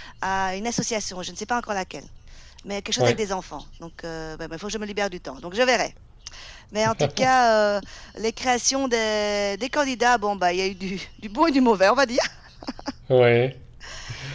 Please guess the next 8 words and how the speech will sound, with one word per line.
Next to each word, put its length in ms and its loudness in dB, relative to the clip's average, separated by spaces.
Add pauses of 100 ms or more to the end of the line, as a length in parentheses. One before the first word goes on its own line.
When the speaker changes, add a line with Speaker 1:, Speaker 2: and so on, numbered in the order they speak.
(840)
Speaker 1:
Euh, 60 2 (200)
celui 280 0
de 100 2
Margot, 340 2
Speaker 2:
Qu'est-ce 100 6
Speaker 1:
comme 120 4
d'habitude, 520 -4
euh, 760 0